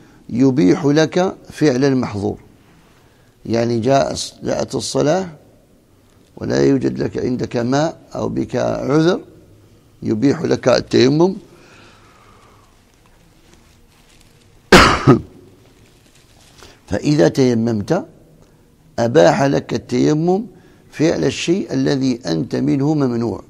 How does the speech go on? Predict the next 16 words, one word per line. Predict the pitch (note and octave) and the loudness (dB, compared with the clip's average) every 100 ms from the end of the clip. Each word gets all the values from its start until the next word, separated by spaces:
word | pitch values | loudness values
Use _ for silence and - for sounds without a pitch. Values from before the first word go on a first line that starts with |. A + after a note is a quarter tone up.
| - - _ _ _ _ _ _ - | -20 -20 _ _ _ _ _ _ -2
إذا | D#3 E3 | 4 4
فعلته | C#3 C#3+ F3 D#3+ F#3+ G3+ A3+ - - - - - - - _ _ _ - _ _ | 4 2 2 0 2 2 0 -6 -18 -20 -20 -20 -20 -20 _ _ _ -20 _ _
ماذا؟ | B2+ C3+ C#3 E3 - - | 0 0 2 -2 -4 -14
بطل | A#2 D3 D#3 C#3+ A#2 | 0 2 4 0 0
أثر | A2 - C#3+ C#3 F3 | -2 -2 -2 0 -4
التيمم، | C3+ - F2 C2+ G#1+ - - _ _ _ _ - | -4 -6 -8 -8 -16 -20 -20 _ _ _ _ -10
زال | E2+ D3 D#3+ | 6 8 8
أثر، | C3+ B2 - G#3 G#3+ - - | 6 2 0 0 -4 -8 -8
أثر | B2 D#3 | -4 -4
التيمم. | G#2+ C#2 - - - - - - - - | -6 -12 -14 -16 -20 -20 -20 -20 -20 -8
فكيف | - F#3+ F#3 | -4 4 4
يقال | E3 D#3 - E3 D3+ | 4 2 2 2 2
يصلى | C3+ - E3 C#3+ | 0 0 0 0
به | B2 C3 C3 | 0 0 -2
صلاة | A#2+ B2 A#2+ | -2 -4 -4
أخرى؟ | - - G#2+ A2 | -8 -6 -4 -4